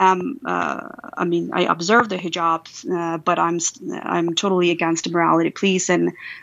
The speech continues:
um, which is like, uh, in Farsi, the word is guidance patrol. But, uh, anyways, so I was against it, and I took part, uh, in the online campaigns. And there are a lot of women inside Iran,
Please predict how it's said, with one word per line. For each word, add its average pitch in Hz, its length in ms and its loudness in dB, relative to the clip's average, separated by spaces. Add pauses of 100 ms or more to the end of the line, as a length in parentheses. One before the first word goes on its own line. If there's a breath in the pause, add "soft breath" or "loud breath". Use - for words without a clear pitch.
um, 85 720 2 (140)
which - 240 -2
is - 320 -4
like, 170 240 0
uh, 175 240 0
in 180 100 2
Farsi, 185 380 0
the 170 80 -2
word 170 260 -4
is 165 160 -2
guidance 170 460 0
patrol. 165 420 -2
But, 175 260 -4 (320 loud breath)
uh, 175 240 2
anyways, 170 460 4
so - 240 0
I 170 120 4
was 185 180 0
against 208 400 -2
it, 214 60 -2
and 196 120 -2
I 185 80 -2
took 190 240 -6
part, 185 380 0
uh, 175 260 -2
in 180 80 -2
the 175 80 -4
online 175 400 2
campaigns. 185 640 0
And 220 160 2 (260 loud breath)
there 294 140 6
are 277 60 4
a 233 80 2
lot 233 180 4
of 240 180 -4
women 208 540 -2
inside 196 600 0
Iran, 180 560 -4